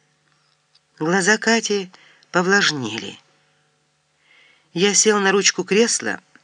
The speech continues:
и ободряюще приобнял девушку. «А ещё Джейк сказал, — сквозь слёзы продолжила Катя, —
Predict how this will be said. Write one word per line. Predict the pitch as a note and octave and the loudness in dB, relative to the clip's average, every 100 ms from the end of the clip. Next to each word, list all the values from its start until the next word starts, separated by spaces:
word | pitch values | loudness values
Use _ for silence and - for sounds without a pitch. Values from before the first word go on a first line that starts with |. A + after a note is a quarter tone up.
| _ E3 | _ -2
и | |
ободряюще | E3+ E3 D#3+ G#3 G#3+ F#3 - F#3 F3 - - _ _ | 0 0 0 0 0 0 0 -2 -8 -14 -20 _ _
приобнял | F#3+ G#3+ C3+ G2 E2+ F2+ F#2+ | -4 -2 -2 -4 -6 -12 -10
девушку. | F2 D#2+ - - F#2 - _ _ _ _ _ _ _ _ - - - - | -12 -8 -6 -6 -8 -20 _ _ _ _ _ _ _ _ -20 -20 -20 -6
«А | D3 | -2
ещё | D#3+ - A#3 | 0 2 0
Джейк | E3+ E3 D#3+ D3 | 0 2 0 0
сказал, — | - C#3+ C#3 D3 D#3 - _ _ _ - | -4 -4 0 0 0 -6 _ _ _ -8
сквозь | - D#3+ D3 | -2 0 0
слёзы | D3+ D#3+ D#3+ | 2 0 0
продолжила | D#3 D#3+ D3+ E3 D#3+ D#3+ D#3 | 0 0 0 0 0 -2 -2
Катя, — | D3 C#3+ C#3+ C#3+ C#3+ | -2 -4 -6 -10 -12